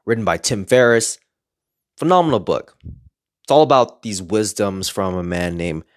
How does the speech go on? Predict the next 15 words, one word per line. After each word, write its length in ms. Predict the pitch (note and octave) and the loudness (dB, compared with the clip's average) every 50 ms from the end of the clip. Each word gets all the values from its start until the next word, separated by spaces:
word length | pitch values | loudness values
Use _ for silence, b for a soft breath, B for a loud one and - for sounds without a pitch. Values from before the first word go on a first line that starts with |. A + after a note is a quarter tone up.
| _ _ _ | _ _ _
Naval 420 | F2+ F2+ D#2 G2+ G#2 A2 A2 G#2 | -10 -2 2 4 4 4 4 2
Ravikant, 600 | F#2 F#2 F2+ F#2+ F2 F2+ D#2+ - - - C2 - - | 2 0 0 0 0 -4 -10 -4 -4 -4 -4 -4 -12
who's 180 | - F2+ F2 | -16 -16 -16
been 180 | E2+ _ G2 F#2 | -12 _ -10 -8
on 120 | E2 D#2 | -8 -8
Tim 180 | - - D#2 E2 | -8 -10 -12 -8
Ferriss's 400 | - - G2+ G2 G#2 G2 F2+ F2+ | -2 2 2 2 2 2 -2 -8
podcast, 920 | - _ - G2+ F#2 F2+ E2 - - F#2+ F2+ F2 E2+ E2+ E2+ - - - - _ _ _ _ _ _ _ _ _ _ | -10 _ -4 -2 -2 -2 -2 -2 -2 0 2 2 0 0 -2 -4 -8 -10 -14 _ _ _ _ _ _ _ _ _ _
Joe 140 | - E2+ E2+ | -4 -2 -2
Rogan's 460 | D2+ C#2 F2+ G2 G2+ F#2 F#2+ F#2 E2+ | 0 2 2 2 2 2 -2 -6 -8
podcast. 880 | - - F#2 E2 E2 E2+ D#2 - - F2 E2 D#2 D#2 D#2+ - - - - _ _ _ _ _ _ _ _ _ _ _ _ _ _ _ _ _ _ _ _ _ _ _ _ _ _ _ _ _ _ _ | -12 -10 -6 -4 -4 -4 -4 -6 -6 -4 -2 -2 -2 -4 -6 -10 -14 -18 _ _ _ _ _ _ _ _ _ _ _ _ _ _ _ _ _ _ _ _ _ _ _ _ _ _ _ _ _ _ _
He's 220 | _ A#2 A2 G2 | _ -6 0 2
like 180 | A2 G#2 - - | 2 0 2 -2
a 60 | G2+ | -4
celebrity 760 | - - G2 F#2 G2+ G2+ G#2 F#2+ G#2 F#2 F#2 F2 E2+ E2 | -2 -2 0 2 2 2 2 2 0 -2 -2 -2 -4 -6